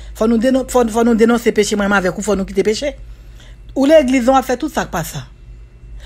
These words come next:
Parce que l'autre là, lui-même, lui dit, il quitte l'église, il pas dans l'église encore, il chute. C'est là, c'est lui-même qui chute. Moi, avec ou, faut nous quitter péché. Faut nous commencer à prendre conscience. Rentrer dans nous-mêmes.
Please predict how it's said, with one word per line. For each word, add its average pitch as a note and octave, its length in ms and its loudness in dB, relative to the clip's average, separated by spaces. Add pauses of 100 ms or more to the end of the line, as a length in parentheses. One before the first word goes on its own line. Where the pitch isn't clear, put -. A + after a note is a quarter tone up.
(140)
Parce B3+ 300 4
que D4 80 2
l'autre C4 260 4
là, A#3 120 4
lui-même, A3+ 280 0
lui A3+ 100 2
dit, F#3+ 120 -4
il F#3+ 100 -4
quitte G#3 140 -6
l'église, G3 420 2
il F#3 60 -8
pas F#3 120 0
dans F#3 80 -4
l'église F#3 360 -2
encore, F#3 220 -2
il E3 60 -2
chute. G#3+ 240 -2 (340)
C'est G3+ 180 0
là, G3 200 2
c'est A3 120 4
lui-même G3+ 260 2
qui F#3+ 80 -4
chute. A#3 240 -4 (840)
Moi, G3 160 -2
avec F#3 280 0
ou, - 20 -6
faut F3+ 140 -4
nous E3+ 80 -2
quitter F#3 200 -6
péché. F#3+ 240 -2
Faut B3 140 0
nous A#3+ 80 0
commencer B3 360 0
à - 20 2
prendre G3+ 180 -4
conscience. A3 540 -2 (420)
Rentrer A3+ 380 2
dans A#3 140 4
nous-mêmes. A3+ 500 4